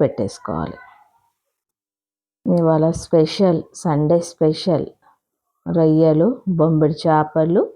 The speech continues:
మునక్కాయ. సూపర్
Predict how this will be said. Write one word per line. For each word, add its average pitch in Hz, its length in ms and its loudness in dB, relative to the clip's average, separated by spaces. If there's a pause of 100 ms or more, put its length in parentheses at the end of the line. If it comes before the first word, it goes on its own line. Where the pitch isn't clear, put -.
(1400)
మునక్కాయ. 165 640 0 (2250)
సూపర్ 156 500 -2